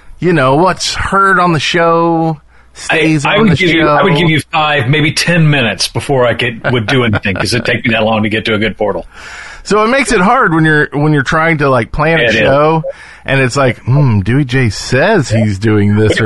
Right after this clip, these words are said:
Speaker 2: are you
Speaker 1: that."
Speaker 2: gonna do this weekend? Uh, nothing.
Speaker 1: Let's
Speaker 2: Um,
Speaker 1: look at the community theater. Is, uh,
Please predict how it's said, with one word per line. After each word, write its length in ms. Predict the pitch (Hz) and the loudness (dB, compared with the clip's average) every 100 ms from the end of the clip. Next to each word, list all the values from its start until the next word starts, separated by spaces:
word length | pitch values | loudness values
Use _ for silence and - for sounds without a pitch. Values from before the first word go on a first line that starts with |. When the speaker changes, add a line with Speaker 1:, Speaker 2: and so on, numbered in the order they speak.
| 104 | 2
Speaker 2:
are 60 | |
you 60 | 339 | 2
Speaker 1:
that." 60 | 339 | 4
Speaker 2:
gonna 120 | 214 | 2
do 120 | 175 | 2
this 140 | 156 - | 0 -2
weekend? 320 | - - 127 | -2 -4 -2
Uh, 300 | 131 127 127 - | -2 0 0 0
nothing. 400 | 107 110 - 196 | 0 -2 0 2
Speaker 1:
Let's 180 | 226 240 | 2 2
Speaker 2:
Um, 120 | 170 | 2
Speaker 1:
look 120 | 208 113 | 2 0
at 140 | 196 | 0
the 100 | 127 | 2
community 540 | 101 151 170 175 123 107 | 2 4 2 2 2 0
theater. 560 | 170 220 151 101 101 | 0 0 2 2 2
Is, 240 | 95 98 104 | 2 0 2
uh, 460 | 107 104 101 92 | 2 2 2 0